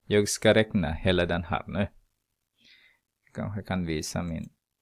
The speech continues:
min skärm istället så att ni ser, ni ser när jag räknar. Roten ur.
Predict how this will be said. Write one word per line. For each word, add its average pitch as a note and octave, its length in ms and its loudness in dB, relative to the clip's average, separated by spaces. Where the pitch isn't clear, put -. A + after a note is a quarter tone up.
min E2 240 -8
skärm D2+ 460 -6
istället D2 520 -8
så - 140 -10
att - 160 -12
ni D#2 160 -8
ser, - 240 -14
ni F2 180 -8
ser D#2+ 300 -8
när E2 180 -6
jag D2+ 260 -6
räknar. - 360 -12
Roten A2+ 440 2
ur. C#2+ 360 -6